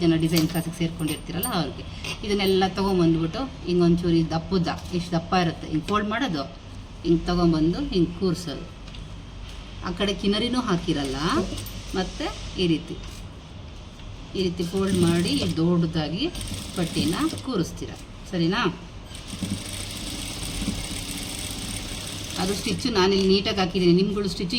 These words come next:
ಇಲ್ಲೂ ಬಂದಿರುತ್ತೆ ಮಧ್ಯದಲ್ಲಿ. ಹಾಂ, ಈ ರೀತಿ ಮಾಡಿರ್ತೀರ. ಇಷ್ಟು ದೊಡ್ಡ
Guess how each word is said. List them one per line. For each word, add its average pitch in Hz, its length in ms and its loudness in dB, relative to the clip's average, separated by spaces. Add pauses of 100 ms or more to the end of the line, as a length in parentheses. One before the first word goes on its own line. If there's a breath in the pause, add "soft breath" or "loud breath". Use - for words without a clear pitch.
ಇಲ್ಲೂ 202 200 2
ಬಂದಿರುತ್ತೆ 180 460 4
ಮಧ್ಯದಲ್ಲಿ. 165 420 4 (1400)
ಹಾಂ, - 160 -8 (280)
ಈ 196 100 6
ರೀತಿ 175 160 6 (100)
ಮಾಡಿರ್ತೀರ. 147 440 4 (200)
ಇಷ್ಟು 160 220 -2
ದೊಡ್ಡ 156 280 4